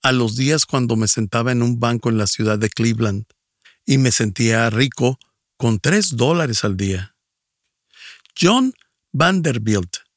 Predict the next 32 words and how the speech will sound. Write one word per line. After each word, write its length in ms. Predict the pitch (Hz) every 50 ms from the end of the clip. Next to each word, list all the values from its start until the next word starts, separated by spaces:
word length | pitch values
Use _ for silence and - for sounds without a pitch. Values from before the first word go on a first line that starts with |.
| _ _ _ _ _ _ _ _ _ _ _ _
dijo, 400 | - - 113 - - 107 92 - - _ _ _ _ _ _ _ -
"El 200 | 123 127 120 -
cuidado 580 | - 120 120 110 107 107 113 123 131 147 143
de 140 | 127 127 113
doscientos 500 | 113 98 - - 127 123 120 - 156 131
millones 420 | 127 120 107 120 120 131 143 135 123
de 100 | 123 107
dólares 480 | 110 117 131 143 156 170 180 170 - - - - - - -
es 140 | 185 165
una 160 | 233 233 226 214
carga 320 | - 214 202 190 220 208
muy 200 | 175 175 185 160
grande 420 | 143 147 143 165 185 202 190 151
que 120 | - - 143
ningún 420 | 131 123 117 113 113 147 180 185
cerebro 540 | - 196 170 139 127 123 127 151 151 156 147 - - - - _ -
o 380 | 143 135 135 131 123 - - - -
espalda 840 | - 131 113 - - - _ - 170 208 214 175 123 110 104 - - - _ _ _ _
pudiera 380 | 131 127 120 131 131 123 117
soportar. 720 | - - 104 98 - 107 98 - - 110 104 101 113 135 - _ _ _ _ _ _ - - - - _
Es 160 | - 180 185
suficiente 600 | - 233 170 - 156 - - 156 151 147 139 170
para 200 | 139 139 120 113
matar 520 | 110 107 101 - - 120 131 143 156 160 - _ _ _ -
a 160 | - 117 104
cualquier 500 | - - 107 101 95 - 135 151 156 -
persona. 540 | - 143 123 - 123 107 98 95 92 95 - _ _ _ _ _ _
No 340 | - 127 135 165 190 185 156
hay 140 | 127 135 -
placer 460 | - - 117 110 101 - - 113 110
en 120 | 107 104 101
ello". 400 | 101 98 95 98 95 101 -